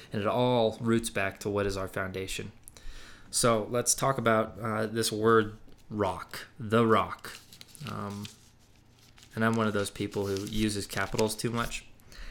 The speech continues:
and, uh, I always, um, in front of anything that's related to God, I put the, like, God's love.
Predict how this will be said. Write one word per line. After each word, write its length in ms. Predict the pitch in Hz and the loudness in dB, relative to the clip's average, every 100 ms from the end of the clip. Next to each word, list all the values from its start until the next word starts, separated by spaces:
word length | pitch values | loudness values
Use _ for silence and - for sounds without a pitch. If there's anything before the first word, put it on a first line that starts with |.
| - - | -12 -6
and, 280 | 101 98 98 | -4 -2 0
uh, 260 | 95 92 - | -2 -2 2
I 140 | 104 104 | 4 4
always, 680 | 104 104 101 98 92 - - - - - - - | 2 0 0 0 0 -2 -4 -12 -12 -16 -14 -8
um, 400 | 95 95 95 104 | -6 -6 -8 -8
in 120 | 110 107 | -8 -4
front 240 | 113 107 | -2 -2
of 100 | 101 | -2
anything 440 | 107 110 107 101 | -2 -2 -2 -6
that's 180 | 98 - | -6 -6
related 400 | 101 101 98 90 | -4 -2 -4 -6
to 60 | - | -8
God, 300 | 98 95 98 | -6 -4 -4
I 100 | 95 | -6
put 220 | - - - - | -10 -18 -20 -10
the, 220 | 107 101 - | -8 -8 -8
like, 480 | 117 113 101 98 - - - - - - 139 | -10 -6 -6 -6 -12 -20 -20 -20 -20 -14 -4
God's 360 | 98 95 92 | -2 0 -2
love. 520 | 101 98 95 110 123 | -4 -2 0 -2 -4